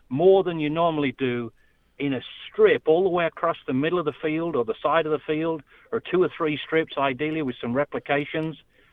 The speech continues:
and check your yields and protein, because generally those are, assuming you got moisture, those are generally the highest yielding and the better protein, and you can use those as a benchmark to adjust your management going forward.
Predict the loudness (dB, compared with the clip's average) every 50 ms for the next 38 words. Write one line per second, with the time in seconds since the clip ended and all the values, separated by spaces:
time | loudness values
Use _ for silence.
0 | _ _ _ _ _ _ _ -4 -2 0 0 0 -2 -4 -8 -6 -2 -2 -2 -2
1 | -2 -6 -8 -8 -6 -6 -4 -4 -2 -2 -2 -2 -4 -4 -6 -6 -6 -6 -8 -8
2 | -2 0 2 2 0 0 -2 -2 -2 0 0 -2 -4 -6 -8 _ _ _ _ _
3 | _ _ _ -16 -6 -4 -4 -4 -4 0 2 2 4 4 2 0 0 0 0 0
4 | 0 0 0 -2 -2 -4 -4 -8 _ _ _ -12 -12 -4 -2 0 0 2 2 2
5 | 4 4 4 4 6 4 4 4 4 2 -2 -2 0 0 0 0 -2 -8 _ _
6 | _ _ _ _ _ _ _ _ -2 -2 -2 0 -2 -6 -2 0 0 0 2 0
7 | 0 2 0 -2 -2 0 0 2 2 0 -2 -4 -6 -6 -4 -4 -2 -2 0 0
8 | 0 0 2 0 -2 -2 -2 -2 -2 0 -2 -4 -6 0 2 2 2 2 0 -2
9 | -2 -2 0 0 2 2 2 0 0 0 0 0 2 2 0 -2 0 0 0 0
10 | 0 -2 -4 -2 -2 -2 0 2 0 0 0 -4 -6 -2 0 2 2 2 2 0
11 | -6 _ _ _ _ _ _ _ _ _ -6 -2 -2 -2 -2 -2 -4 -2 0 0
12 | 0 -2 -4 -6 -4 -2 -2 -2 0 -2 -2 -4 -4 -6 -6 -6 -2 -2 -2 -2
13 | -2 -4 -6 -6 -2 -2 -2 -2 -2 -6 -10